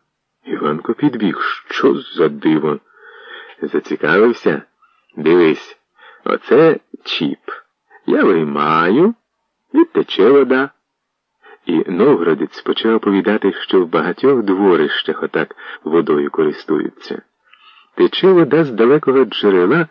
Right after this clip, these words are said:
по дерев'яних жолобах. Чимало розповів новгородець, і вже не дивувався Іванко, ходячи новгородськими вулицями, вимощеними дерев'яними настилами.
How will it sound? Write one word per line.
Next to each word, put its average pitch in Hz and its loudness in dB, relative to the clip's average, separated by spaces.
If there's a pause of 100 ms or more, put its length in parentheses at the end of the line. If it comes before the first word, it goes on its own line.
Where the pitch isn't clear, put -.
(340)
по 117 2
дерев'яних 113 0
жолобах. 73 -2 (1000)
Чимало 139 0
розповів 95 -2
новгородець, 78 -2 (380)
і 85 0
вже 76 0
не 139 -2
дивувався 131 2
Іванко, 120 0
ходячи 107 2
новгородськими 90 0
вулицями, 80 0 (320)
вимощеними 80 -2
дерев'яними 78 -2
настилами. 76 -4